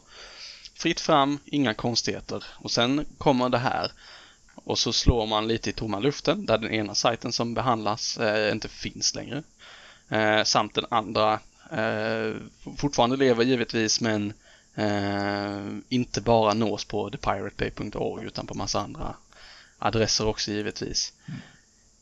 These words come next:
Speaker 1: Det, det går så fort på internet, och rättsväsendet kommer där med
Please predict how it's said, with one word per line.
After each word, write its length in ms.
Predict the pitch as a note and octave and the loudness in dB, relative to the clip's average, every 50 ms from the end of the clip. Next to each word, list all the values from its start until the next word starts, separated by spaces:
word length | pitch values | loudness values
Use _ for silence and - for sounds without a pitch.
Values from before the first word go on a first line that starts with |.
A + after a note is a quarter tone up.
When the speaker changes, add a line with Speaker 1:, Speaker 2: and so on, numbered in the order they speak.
| _ _ - | _ _ -2
Speaker 1:
Det, 280 | A#2+ A2 A2 A2+ A#2 | 0 2 2 2 0
det 160 | A2+ A#2 A#2+ B2 | 0 0 0 4
går 160 | C3 C#3+ C3+ | 6 6 6
så 160 | - - B2 | 6 4 0
fort 440 | - - - - - D3+ - - - | -2 4 6 6 6 6 4 -8 -8
på 100 | - E3+ | -4 -2
internet, 440 | F3 D3 A2+ - G#2 G2+ G#2 - - | -2 -2 -2 -2 -2 -2 -4 -4 0
och 380 | A#2 A#2 A#2 A2+ A#2 A2+ A2+ | 2 4 4 4 4 2 2
rättsväsendet 640 | B2 C3+ - - - B2 G#2+ G2+ - A2+ A2 - - | 0 0 0 2 2 2 2 2 2 0 -2 -2 2
kommer 280 | - D#3+ B2+ A2+ B2+ | 4 4 4 4 4
där 240 | C#3 C3+ A2+ A2 A2 | 4 6 4 4 2
med 260 | G#2+ A2+ A2+ A#2 A#2 | 2 2 2 2 0